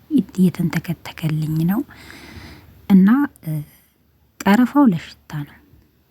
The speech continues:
ለሽታ እንደዚሁም ደግሞ እሱም ጥቅም አለው። እኔ ነጮች ሲጠቀሙት ቋንቋቸውን ስለማልችል እንጂ ነጮች ሲጠቀሙት አይቻለሁ፣ ቀረፋውን ማለት ነው። እና፣ እ፣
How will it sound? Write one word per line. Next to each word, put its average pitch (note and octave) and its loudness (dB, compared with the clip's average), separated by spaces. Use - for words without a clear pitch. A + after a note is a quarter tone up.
ለሽታ - -4
እንደዚሁም F3+ 0
ደግሞ G3 0
እሱም B3 4
ጥቅም E3+ -6
አለው። D#3 -6
እኔ F3 -2
ነጮች - -2
ሲጠቀሙት G#3+ -2
ቋንቋቸውን F#3+ 0
ስለማልችል F3+ 0
እንጂ G#3+ 2
ነጮች F#3 0
ሲጠቀሙት - -6
አይቻለሁ፣ E3 -6
ቀረፋውን F#3 0
ማለት D#3+ -2
ነው። - -20
እና፣ F3 2
እ፣ F#3+ -4